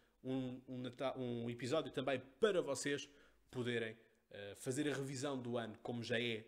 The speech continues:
habitual. E, portanto, caros ouvintes, muito, muito obrigado por estarem desse lado, neste podcast Conversa, que vocês, cada dia que passa, fazem-no cada vez mais vosso.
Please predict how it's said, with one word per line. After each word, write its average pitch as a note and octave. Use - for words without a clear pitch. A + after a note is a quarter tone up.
habitual. G2+
E, F#3+
portanto, F3
caros D#3+
ouvintes, F#2+
muito, F#3+
muito F#3+
obrigado B2
por -
estarem D#3
desse C#3+
lado, F#2+
neste C#3
podcast D#3
Conversa, G2+
que E3
vocês, D#3+
cada E3+
dia F3+
que -
passa, D#3
fazem-no C3
cada C#3+
vez C3
mais A2+
vosso. -